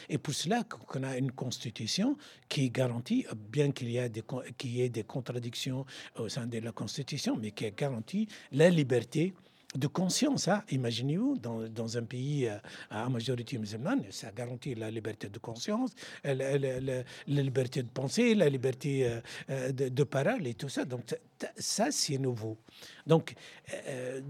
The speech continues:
donc je, je crois pas qu'on a, on a un islam. On a un islam, il est là. Donc, on ne doit pas se proclamer de l'islam, et pas en Tunisie. Mais donc, euh, l'histoire de la Tunisie,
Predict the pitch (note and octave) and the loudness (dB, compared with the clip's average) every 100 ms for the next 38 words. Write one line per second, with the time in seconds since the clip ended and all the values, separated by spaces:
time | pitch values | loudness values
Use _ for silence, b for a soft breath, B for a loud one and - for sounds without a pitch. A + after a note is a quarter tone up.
0 | D3 - G#3 - E3+ F#3+ - - B2 D#3 | -10 -10 -10 2 2 4 -2 -4 -2 0
1 | - D3+ C#3 F#3 F3+ - D3 D3 - C#3 | 2 2 2 0 -2 -2 0 0 0 0
2 | C3+ C#3 C3+ - C#3 C3+ A#2+ - A2+ G#2+ | 0 -4 -6 -6 -4 -4 -4 -6 -8 -10
3 | B B B - E3+ G#3 F3 D3+ B2+ - | B B B 8 10 10 8 6 4 0
4 | A#2+ A2+ - D#3+ D3+ B2 G2+ - - _ | -4 -6 4 8 10 8 4 -8 -18 _
5 | _ B B - D3+ E3 D3+ C3+ D#3 F#3+ | _ B B 2 4 6 4 4 4 4
6 | - D3 - F#3 F#3 C#3+ C#3 C#3+ D3+ E3+ | 4 0 2 2 4 2 2 2 2 0
7 | B B - C3+ B2+ A2 G#2 - B D3+ | B B 0 0 0 -2 -6 -8 B 0
8 | - F3 F3 D3 C3+ A#2 G#2+ G#2 - B | 6 8 8 4 2 0 -4 -12 -16 B
9 | B - A#2 C3+ B2+ B2 A#2+ D#3 D#3+ D#3 | B -8 -2 0 0 -4 2 2 4 4
10 | D3 B2+ B2+ C3+ B2+ D#3 | 4 2 -2 -2 -2 0